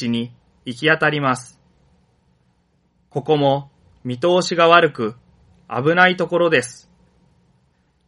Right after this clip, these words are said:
ゆっくりと進んだり、一時停止をしたりして、周囲の様子をよく確認しましょう。交差点Aに向かう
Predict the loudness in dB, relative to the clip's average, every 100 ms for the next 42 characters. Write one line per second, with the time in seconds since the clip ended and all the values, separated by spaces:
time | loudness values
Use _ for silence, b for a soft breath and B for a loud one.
0 | _ -8 -8 -4 -2 0 -2 -4 -6 -6
1 | -4 0 -2 -2 -8 _ _ _ _ _
2 | _ _ -18 -16 -12 -10 -4 0 0 0
3 | -4 -4 -2 0 0 -4 -6 -8 -8 _
4 | _ _ _ _ _ _ -16 -4 0 2
5 | 2 0 2 0 -2 -2 0 -2 -10 _
6 | -6 -4 -2 -4 -6 -12 -8 -6 -4 -4
7 | -4 -6 -2 0 0 -2 _ _ _ _
8 | _ _ _ _ _ _ _ _ _ _
9 | _ _ _ _ _ _ -2 -2 2 0
10 | 2 0 -2 -10 _ _ 0 4 4 2
11 | _ _ -8 -4 -2 0 0 2 0